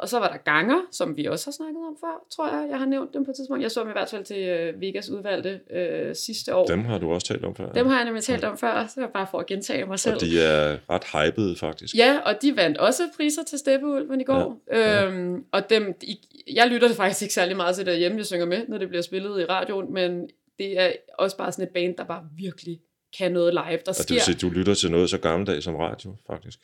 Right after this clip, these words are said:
Speaker 1: Jeg er faktisk begyndt at lytte helt vildt meget til radio i
Speaker 2: Ja,
Speaker 1: øjeblikket.
Speaker 2: okay,
Speaker 1: Altså,
Speaker 2: ja.
Speaker 1: ude i mit køkken lytter, det er, det er
Speaker 2: Ja,
Speaker 1: helt vildt,
Speaker 2: ja,
Speaker 1: faktisk.
Speaker 2: ja, ja.
Speaker 1: Øhm, men de kan jo bare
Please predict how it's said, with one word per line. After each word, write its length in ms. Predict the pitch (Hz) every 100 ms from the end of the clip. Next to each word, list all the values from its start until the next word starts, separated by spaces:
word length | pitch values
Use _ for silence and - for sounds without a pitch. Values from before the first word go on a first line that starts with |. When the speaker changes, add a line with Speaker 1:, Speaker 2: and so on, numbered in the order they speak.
| _ -
Speaker 1:
Jeg 60 | -
er 100 | -
faktisk 120 | -
begyndt 180 | 170 175
at 40 | 175
lytte 140 | 151
helt 160 | 262 370
vildt 100 | -
meget 160 | 60
til 100 | -
radio 360 | - 78 - 143
i 20 |
Speaker 2:
Ja, 60 | 139 98
Speaker 1:
øjeblikket. 280 | 147 135 147
Speaker 2:
okay, 120 | 147
Speaker 1:
Altså, 200 | 160 160
Speaker 2:
ja. 100 | 220
Speaker 1:
ude 140 | 226 247
i 40 |
mit 140 | 226
køkken 280 | - 208 233 262
lytter, 600 | 233 220 220 208 202 190
det 300 | 226 240 202
er, 240 | 170 160
det 80 | 165
er 40 |
Speaker 2:
Ja, 40 | 123
Speaker 1:
helt 120 | 151
vildt, 160 | 143 139
Speaker 2:
ja, 60 |
Speaker 1:
faktisk. 240 | 120 117 117 - - 120 -
Speaker 2:
ja, 100 | 220 202
ja. 60 | 180
Speaker 1:
Øhm, 420 | 170 160 156 156 - _ _
men 180 | 196 214
de 100 | 226
kan 180 | 226 214
jo 100 | 226
bare 480 | 226 185 185 196